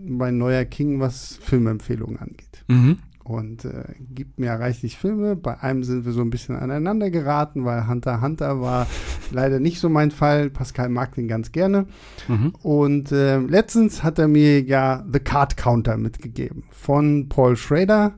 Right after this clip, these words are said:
Speaker 1: seines Zeichens der, wahrscheinlich das, wofür er am meisten bekannt ist, Drehbuchautor von Taxi Driver, von Martin
Speaker 2: Ja,
Speaker 1: Scorsese.
Speaker 2: und Wie ein wilder Stier.
Speaker 1: Genau, und
Speaker 2: Mhm.
Speaker 1: also, wie gesagt, also die Kol-, Kollaborationen zwischen den beiden sind ja fast genauso wie Martin Scorsese und Robert De Niro.
Speaker 2: Mhm.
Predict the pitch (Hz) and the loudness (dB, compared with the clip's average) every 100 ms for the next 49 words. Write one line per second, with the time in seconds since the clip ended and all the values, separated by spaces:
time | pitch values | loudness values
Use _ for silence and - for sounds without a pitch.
0 | - - - - 139 131 127 131 131 127 | -10 -20 -20 -12 -6 -4 -4 -4 -2 0
1 | 127 123 117 - 156 143 143 131 - - | 2 0 -2 -8 -4 0 0 -2 -8 -20
2 | - - - - 123 131 131 127 - 131 | -20 -20 -16 -12 -4 -2 0 -2 0 0
3 | - 135 147 143 131 123 135 139 - 139 | 0 0 4 6 6 4 4 2 2 0
4 | 139 135 139 139 139 131 135 120 127 123 | 2 4 4 2 2 0 0 0 -2 0
5 | 127 117 123 113 117 - 120 127 113 113 | 0 0 0 0 0 0 -4 -4 -6 -6
6 | 107 - 131 123 110 120 113 113 123 117 | -10 -12 -12 -8 -4 -2 -2 -4 -2 -2
7 | 110 113 110 107 98 95 - 98 95 - | 2 4 4 4 0 -2 -6 -8 -8 -8
8 | 151 143 117 113 110 104 117 127 123 117 | 0 2 2 0 -2 0 0 0 0 -2
9 | 120 120 117 113 127 127 120 - 135 131 | -4 -6 -4 0 2 2 0 -6 -2 -2
10 | 131 139 - 156 143 139 143 135 - 147 | -2 -8 -4 0 2 2 2 0 2 4
11 | 151 143 139 - 127 127 117 117 117 117 | 4 2 -2 -2 -2 0 0 -2 -2 -2
12 | 110 110 117 110 98 - - - - - | -4 -6 -4 -4 -8 -12 -20 -20 -8 -4
13 | 131 - 131 139 131 131 131 127 135 123 | -4 -2 4 4 6 4 4 4 0 0
14 | 139 127 131 123 120 120 123 156 120 117 | 0 0 2 2 2 0 0 0 2 0
15 | 117 - 135 120 117 123 117 110 127 123 | -4 -2 0 2 0 0 0 0 4 8
16 | 120 113 110 | 8 6 2